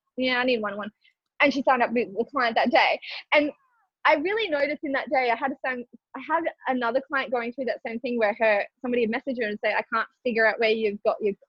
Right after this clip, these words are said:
stuff." And she's like, <gasps> and she went and fixed her website. I'm like, no, just talk to the person. Just talk to the person. Get off your damn website and go and message her back. Uh, you know,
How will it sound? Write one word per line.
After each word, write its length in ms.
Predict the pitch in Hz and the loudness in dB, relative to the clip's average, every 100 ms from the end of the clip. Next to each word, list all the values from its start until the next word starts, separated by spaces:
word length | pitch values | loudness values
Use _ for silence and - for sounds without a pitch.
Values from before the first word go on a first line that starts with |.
| _ 240 | _ -20
stuff." 340 | _ 294 294 285 | _ 4 4 4
And 100 | 262 | -2
she's 100 | 247 | 0
like, 120 | 247 | 4
<gasps> 500 | 480 523 523 453 403 | 8 8 8 4 -2
and 80 | 262 | -6
she 180 | - 320 | 0 2
went 200 | 302 262 | 2 0
and 100 | 254 | -4
fixed 200 | 220 - 240 | -4 -6 -2
her 80 | |
website. 400 | 240 494 - 247 262 | 0 0 2 0 0
I'm 80 | 226 | -4
like, 180 | 220 - _ _ _ _ _ _ _ _ _ _ _ _ _ _ | -8 -12 _ _ _ _ _ _ _ _ _ _ _ _ _ _
no, 120 | 220 156 - 196 _ _ 214 | -12 -12 -16 -20 _ _ -6
just 160 | 240 233 - | -6 -6 -8
talk 220 | 233 202 | -4 -4
to 80 | - | -4
the 120 | 196 | -6
person. 600 | 180 170 117 - - 214 208 _ _ _ - | -4 -4 -4 -8 -12 -12 -16 _ _ _ -2
Just 220 | 254 214 - _ _ - _ | 4 4 2 _ _ -20 _
talk 360 | - 233 214 - _ - | -2 4 4 4 _ 0
to 140 | 233 | 4
the 120 | 208 214 | 4 4
person. 400 | 233 202 - 123 - _ _ _ _ _ | 2 2 0 -10 -10 _ _ _ _ _
Get 160 | 254 247 | 4 6
off 160 | 254 254 | 4 2
your 140 | 262 | -2
damn 260 | 247 240 233 | 0 2 2
website 460 | 240 240 254 214 - | 0 0 2 2 4
and 120 | 240 | 0
go 200 | 233 240 | 2 2
and 100 | 233 | 0
message 360 | 233 240 285 233 | -2 -4 -6 -2
her 120 | 233 | 0
back. 300 | 220 226 226 - | 4 6 4 2
Uh, 400 | 233 285 247 214 127 _ _ _ _ _ _ | -6 0 0 0 -4 _ _ _ _ _ _
you 160 | 254 | -8
know, 100 | 254 | -4